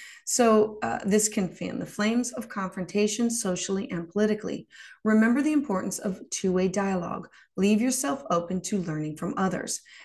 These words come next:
Expand your thoughts and embrace the power that you have control of the direction, Aries, of your life. Be open to the opportunities, Jupiter, solutions, relationships, and fortune. Aries, you are the key to your Jupiter,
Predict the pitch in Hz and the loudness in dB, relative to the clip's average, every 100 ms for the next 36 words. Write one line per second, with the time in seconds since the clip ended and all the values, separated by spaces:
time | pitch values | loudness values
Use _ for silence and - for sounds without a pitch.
0 | - 208 - - 208 220 285 - 170 160 | -2 0 2 2 4 4 0 -2 -4 -4
1 | - - 214 214 196 170 160 - - 202 | -6 -4 2 2 2 0 -2 -6 -4 0
2 | 196 165 160 - 175 185 196 185 165 - | 2 2 0 -4 0 0 0 -4 -6 -4
3 | 208 202 - 170 165 - 165 180 196 202 | -4 -4 -2 0 0 -2 -2 0 2 2
4 | 190 - 165 165 - - 220 190 - - | 0 -4 -4 -4 -6 -2 0 0 -4 -6
5 | - - - - 156 156 160 185 190 - | -10 -16 -12 -4 -4 -2 0 2 2 0
6 | - _ - - - 233 233 233 233 262 | -12 _ -20 -20 0 2 4 4 4 2
7 | 247 226 220 208 196 254 226 185 180 - | 2 2 2 0 -2 0 0 0 -2 -6
8 | _ - 277 285 - - - _ - - | _ -6 -2 -2 -4 -8 -10 _ -20 -10
9 | - 247 208 220 220 269 262 - 262 190 | -2 0 2 2 2 0 -2 -2 -2 0
10 | 175 - 185 - 185 - - 180 175 - | -2 -4 -6 -2 -4 -4 -6 -4 -4 -4
11 | 165 - - - - _ - - - - | -6 -6 -8 -10 -14 _ -20 -20 -8 0
12 | 262 254 180 180 180 - - 208 226 160 | 2 4 4 2 -2 -8 0 4 4 4
13 | - - - 214 233 - 254 240 226 190 | -2 -8 -2 0 0 2 4 4 2 0
14 | 180 165 254 240 180 165 170 | 0 0 2 2 0 -4 -6